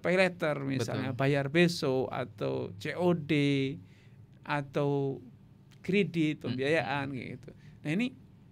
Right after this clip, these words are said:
Speaker 1: menjadikan kita kadang terjatuh dalam dilematis ini.
Speaker 2: Iya, Ustaz.
Speaker 1: Nah, dari sisi hukum, zakat atau,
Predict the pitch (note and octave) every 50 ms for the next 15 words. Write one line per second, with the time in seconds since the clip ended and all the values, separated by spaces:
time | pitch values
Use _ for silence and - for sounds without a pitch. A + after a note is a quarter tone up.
0 | - - - - - - - - - - - - - - E3+ E3 E3+ D#3+ D#3+ D#3+
1 | F3 F3 F3 F3+ F3+ - D#3 C#3 - - E3+ E3 D3+ C#3+ C#3 D#3+ D#3+ E3 E3 D#3+
2 | E3+ E3+ - - - - - - - - - - - - - - - - D#3 D#3
3 | C#3+ - D3 C3+ C#3 C3+ E3+ D#3+ C3+ C3+ C#3 C3+ C3 C3 C3 C3 B2+ A#2+ A#2 A2+
4 | A#2 A#2+ A#2 - B2 A#2+ A#2+ A2 - - - B2+ A#2 G#2+ G2+ G2+ - C#3+ C3 B2
5 | D#3 F3 F#3+ F#3+ G#3 F#3+ G#3 G#3+ F#3+ F3+ - E3+ D#3 D3 C#3 C#3+ C#3 C#3 - -
6 | - A3 A3 - - - - - D#3 D#3+ D3+ - - - F3+ F3 F3+ F#3 G3